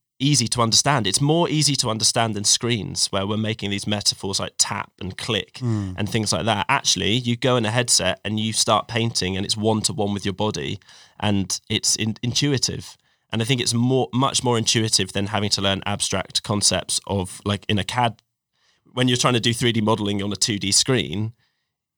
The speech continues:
Speaker 1: there's a
Speaker 2: Yeah.
Speaker 1: dissonance there.
Speaker 2: Mm, yeah. Yeah, you're translating it. It's, it's a, it's, it's a map to something that's real, whereas
Speaker 1: Yeah.
Speaker 2: you're able to manipulate the things in the space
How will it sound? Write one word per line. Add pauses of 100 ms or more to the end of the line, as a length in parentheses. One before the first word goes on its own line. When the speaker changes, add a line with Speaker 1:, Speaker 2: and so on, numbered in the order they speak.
(160)
Speaker 1:
there's
a
Speaker 2:
Yeah.
Speaker 1:
dissonance
there.
Speaker 2:
Mm, (160)
yeah. (520)
Yeah,
you're
translating
it.
It's,
it's
a,
it's,
it's
a
map (100)
to
something
that's
real,
whereas (140)
Speaker 1:
Yeah. (120)
Speaker 2:
you're
able
to
manipulate
the
things
in
the
space